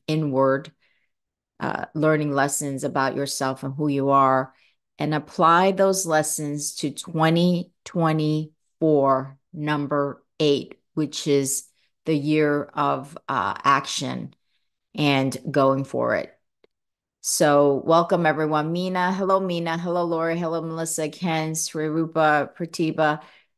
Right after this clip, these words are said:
Thanks for joining me. I just wanna let you know that, uh, this week, in honor of the new year,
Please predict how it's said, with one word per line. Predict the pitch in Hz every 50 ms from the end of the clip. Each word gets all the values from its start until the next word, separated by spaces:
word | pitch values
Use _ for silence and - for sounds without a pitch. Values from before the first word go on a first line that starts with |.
| _ -
Thanks | 175 170 175 180 175
for | - 196 180
joining | 170 170 170 160 160 156 160 156 156
me. | 151 151 151 151 151 151 147 143 _ _ _ _ _ _ _ _ _ _ _ _ _ _ _ _ - -
I | 170 156 156 160
just | 147 180 190 185 -
wanna | 208 214 208 214 208
let | 190 180 180 180 -
you | 175
know | 170 170 156 156 160 156 -
that, | 156 151 151 151 151 143 - - -
uh, | 160 147
this | 143 139 175 196 190 - -
week, | 180 180 175 170
in | 170 156 151
honor | 107 101 170 185 202 214 196 180 160
of | 156 160
the | 160 151
new | 151 151 151 151
year, | 151 147 147 147 143 143 147 151 156 _